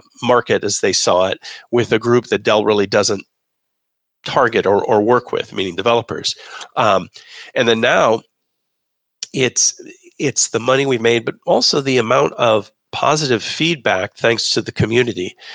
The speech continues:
um, reviews and press, et cetera. It's been great. I mean, the things that people say on Twitter are just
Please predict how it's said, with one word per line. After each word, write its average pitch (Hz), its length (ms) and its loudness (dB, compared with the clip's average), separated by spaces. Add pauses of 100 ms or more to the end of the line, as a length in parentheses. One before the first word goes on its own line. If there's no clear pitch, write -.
(180)
um, 107 320 0
reviews 120 600 2
and 104 280 -6
press, 117 400 2
et 101 140 -2
cetera. 107 580 2 (580)
It's - 180 -2
been 131 180 -6
great. 110 320 2
I 110 60 0
mean, 127 140 -4
the 127 100 -8
things 170 320 -2
that 127 160 -2
people 156 260 -2
say 131 280 2
on 113 140 0
Twitter 127 460 2
are 110 140 -2
just 113 400 -2